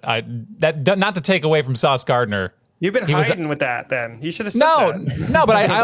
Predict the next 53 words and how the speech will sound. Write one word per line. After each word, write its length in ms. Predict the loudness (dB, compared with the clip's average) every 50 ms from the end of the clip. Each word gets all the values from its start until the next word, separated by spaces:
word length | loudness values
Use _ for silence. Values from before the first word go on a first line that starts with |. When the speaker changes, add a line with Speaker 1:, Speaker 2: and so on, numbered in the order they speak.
| 4 4
Speaker 1:
I 40 | 4
Speaker 2:
<laughs> 20 |
Speaker 1:
also 280 | 4 4 4 2 2 4
didn't 220 | 4 2 2 2
have 240 | 2 2 2 2 0
a 80 | -2 0
complete 340 | 0 0 2 2 2 2 2
confirmation. 720 | 2 0 0 0 0 0 2 2 0 0 0 -2 -2 0
So 140 | 0 0
if 80 | 0 0
he's 160 | 0 0 2
not 180 | 0 0 -2 -2
seeing 220 | -2 -2 0 0
it 80 | 0 0
on 80 | 0
the 80 | 0 -2
stat 280 | -2 0 0 0 2 0
line, 180 | 0 0 0
I'm 60 | -2
putting 220 | 0 0 -2 -2 -2
two 140 | -2 -2 0
and 120 | 0 0
two 100 | 0 0
Speaker 2:
That 0 |
it 100 | 0 0
didn't 20 | 0 0 2 2
Speaker 1:
together 60 | 2
that 180 | 0 0 0 0
it 40 | 0
Speaker 2:
happen. 60 | 2
No, 0 | 0 0
Speaker 1:
definitely 180 | 0 0 -2
Speaker 2:
for 80 | 0 0
Speaker 1:
didn't 140 | -2 -2 -2
Speaker 2:
sure. 80 | -2
Speaker 1:
happen. 360 | -2 -2 -2 -4 -8 -10 -8 -4
So 120 | -2 -2
yeah, 260 | 0 0 0 0 0
but, 240 | 0 0 0 0 0 0 0
but 120 | 0 2
at 160 | 2 2 0 2
the 80 | 2
end 80 | 2 2
of 40 | 2
the 40 | 2
day, 220 | 4 4 4 2
Sauce 260 | 2 2 0 0 0
Gardner's 260 | 0 0 0 0 -2 -2
still 160 | 0 0 0
really 220 | 2 0 0 0
good, 260 | 0 2 2 2 2
and, 280 | 2 0 -2 -2 -4 -4
and 320 | -4 -4 -4 -4 -6 -10